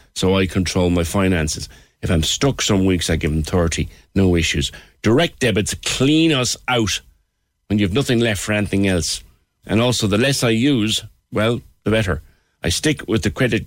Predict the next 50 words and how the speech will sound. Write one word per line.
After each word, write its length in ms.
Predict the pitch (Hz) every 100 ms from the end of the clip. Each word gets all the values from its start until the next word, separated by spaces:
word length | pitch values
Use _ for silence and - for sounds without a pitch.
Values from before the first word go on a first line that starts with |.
| -
union 320 | 120 117 107
and 100 | 104
the 40 |
post 320 | 95 120 123 104
office 260 | 87 85
anyway. 300 | 117 127 87
I 20 |
don't 140 | 71 95
want 100 | 104
to 60 |
go 100 | 85
to 80 | 85
the 60 | -
bank. 320 | 85 82 - - _ _ _
If 140 | - -
more 140 | 123
people 300 | 120 98 87 85
used 160 | 87
the 60 | -
post 280 | - 90 92
offices, 380 | 92 90 104
they 140 | 95 110
probably 400 | 110 113 113 120
wouldn't 320 | 117 117 123
be 120 | 135
closing. 440 | 135 139 120 95 78 - _ - - -
Oh 220 | 147 156
eight 160 | 143 131
one 220 | 127 120
eight, 280 | 101 - -
ninety-six, 560 | 127 120 104 110 92
ninety-six, 520 | 101 90 87 101 85
ninety-six, 480 | 95 87 82 98 85 -
and 300 | 131 151 131
more 220 | 135 127
besides. 440 | 95 - 90 87 - - -
So 180 | - 117
I 60 | 107
will 220 | 117 110
come 180 | 110 95
back 220 | 101 92
to 80 | 90
them. 140 | 82 - -
So 140 | - 175
what 220 | 196 254
is 160 | 240 180
the 80 |
most 240 | 175 160 -
common 460 | - 160 139 113 87 - - _ _ _ _ _ -
phobia 800 | - - - 127 120 101 85 78